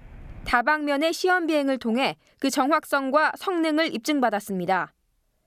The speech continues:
중거리 지피에스 유도 키트는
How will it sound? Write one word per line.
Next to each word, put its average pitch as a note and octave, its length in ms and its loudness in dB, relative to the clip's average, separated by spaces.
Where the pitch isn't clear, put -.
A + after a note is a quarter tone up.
중거리 D#4 520 2
지피에스 D#4+ 600 -2
유도 C#4+ 240 0
키트는 B3+ 540 -2